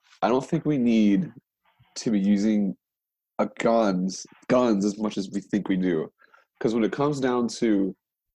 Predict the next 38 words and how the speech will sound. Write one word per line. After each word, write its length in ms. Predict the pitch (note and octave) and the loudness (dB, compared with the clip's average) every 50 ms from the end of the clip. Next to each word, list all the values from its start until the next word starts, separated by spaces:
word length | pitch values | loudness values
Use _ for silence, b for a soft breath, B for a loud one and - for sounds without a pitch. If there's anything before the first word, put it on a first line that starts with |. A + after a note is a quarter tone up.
| _ _ _ - - | _ _ _ -4 -2
like, 160 | A2 G2 - | -2 -2 0
think 120 | B2+ C3+ | 0 2
about 160 | D3+ D3 B2+ | 2 2 2
how 100 | - C3 B2+ | 2 2 2
many 180 | B2+ B2 A2+ - | 2 2 2 2
unarmed 400 | - G#2+ A2 A2+ A2 G#2+ G#2 - | 0 0 0 2 0 0 -2 -4
people, 520 | - - G2 F#2+ - - - G1+ - - _ _ _ _ _ _ _ | -4 -4 -4 -4 -2 -4 -6 -6 -6 -8 _ _ _ _ _ _ _
black 260 | - A2+ B2 C3+ C3 - | 0 2 2 2 2 2
and 200 | A2+ A2+ G2 F#2+ | 0 0 0 0
white, 240 | F2 D2 C2+ - _ _ _ _ _ - | 0 -2 -2 -4 _ _ _ _ _ 0
any 200 | C#3+ E3+ F3 D3+ | 2 4 4 4
color, 360 | A#2 - G#2+ F2+ - - - - - | 4 2 2 2 2 -2 -4 0 2
any 180 | C3 D3+ D3 | 4 4 4
color 320 | C#3 - C#3+ A#2 G2 F#2+ G2+ | 2 4 2 4 4 2 2
have 140 | A#2 G2+ G2+ | 0 0 -2
been 100 | G2+ G2 | -2 -4
shot 440 | - - A2+ G#2 G2 F#2 E2 - - _ _ _ _ _ _ _ _ _ _ _ _ - - - | 0 2 2 4 4 2 2 -2 -4 _ _ _ _ _ _ _ _ _ _ _ _ -14 -14 -12
from, 560 | - - - A#2+ A2+ G#2+ G2+ G2 F#2 F#2 F#2 - - - - - _ _ _ _ _ _ _ _ _ _ _ _ _ _ _ _ _ - | -8 0 2 2 4 4 2 2 0 0 -4 -4 -6 -8 -12 -12 _ _ _ _ _ _ _ _ _ _ _ _ _ _ _ _ _ -6
you 100 | C#3 A#2 | -4 -2
know, 280 | G2+ G2 F#2 F#2 F#2 - - | 0 0 -2 -2 -4 -6 -10
a 40 | - | -8
cop 420 | - - C#3+ B2 A2+ A2+ - - | -4 0 2 2 2 2 0 0
that 60 | - G2 | 0 0
was 140 | G2+ G2 | 0 0
unarmed. 420 | G#2 G2 F#2+ G2 G2+ F#2+ E2+ - - | 0 -2 -2 0 -2 -2 -4 -4 -2
I 60 | F#2+ | 0
don't 100 | B2 C#3+ | 2 2
know 60 | D3 C#3 | 2 2
the 120 | B2 B2+ | 2 2
actual 240 | B2 A#2+ - - A2 | 2 0 -2 -4 -6
stat, 440 | - - - A2+ A2 G#2 G2 F2+ - - _ b b b b b b b b b b b - - | -6 -2 0 2 2 2 2 0 -2 -6 _ b b b b b b b b b b b -10 -2
but 80 | - A2+ | 0 2
I 40 | C3 | 2
know 160 | D#3 F3+ F3 | 4 2 2
it's 140 | E3 - D3+ | 2 0 0
a 40 | |
number 320 | C#3 C3+ C3+ B2+ B2+ B2+ A2+ | 0 2 2 2 2 2 2
that 400 | G#2 A2+ A2 A2 A2 G#2 - | 4 2 4 4 4 2 0